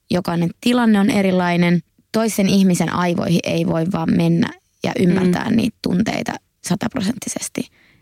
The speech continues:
Speaker 1: Mun mielestä vanhempien ainut tehtävä ja sukulaisten ainut tehtävä on, ne saa haastaa,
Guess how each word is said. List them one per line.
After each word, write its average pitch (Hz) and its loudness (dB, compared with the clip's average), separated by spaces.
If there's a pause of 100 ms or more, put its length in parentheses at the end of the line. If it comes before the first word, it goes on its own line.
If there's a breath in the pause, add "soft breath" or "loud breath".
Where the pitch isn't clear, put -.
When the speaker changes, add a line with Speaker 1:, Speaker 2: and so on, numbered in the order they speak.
(180 soft breath)
Speaker 1:
Mun 190 2
mielestä 190 0
vanhempien 202 2
ainut 180 2
tehtävä - -4 (400)
ja 190 0 (140)
sukulaisten 202 -2 (500)
ainut 208 2
tehtävä - -4
on, - -4 (560)
ne 208 2
saa 247 -2
haastaa, 190 -4